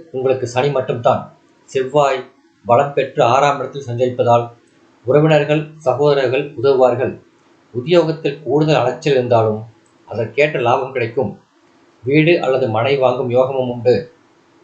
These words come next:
சப்தமஸ்தானத்தில் சூரியன், ராகு, புதன் முதலிய கிரகங்கள் இருந்து உங்கள் ராசியை பார்ப்பதாலும், சர்ப்ப கிரகமான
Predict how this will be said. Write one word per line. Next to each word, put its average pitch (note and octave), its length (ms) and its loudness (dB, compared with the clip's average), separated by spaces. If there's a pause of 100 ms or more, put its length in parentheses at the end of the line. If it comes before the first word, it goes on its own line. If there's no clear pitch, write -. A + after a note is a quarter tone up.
(340)
சப்தமஸ்தானத்தில் C#3+ 880 -2
சூரியன், D3+ 540 -2 (120)
ராகு, C#3 420 0 (100)
புதன் A#2 340 -2 (580)
முதலிய B2+ 320 0
கிரகங்கள் D3+ 460 0 (560)
இருந்து C#3 320 0
உங்கள் B2+ 300 2
ராசியை B2+ 400 -2
பார்ப்பதாலும், A#2 600 0 (720)
சர்ப்ப - 280 -2
கிரகமான D#3 420 2